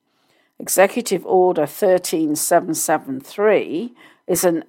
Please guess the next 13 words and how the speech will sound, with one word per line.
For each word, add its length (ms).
E 240
O 360
literally 540
dedicated 800
to 120
taking 520
out 240
Epstein's 640
international 720
child 480
sex 380
trafficking 640
operation, 840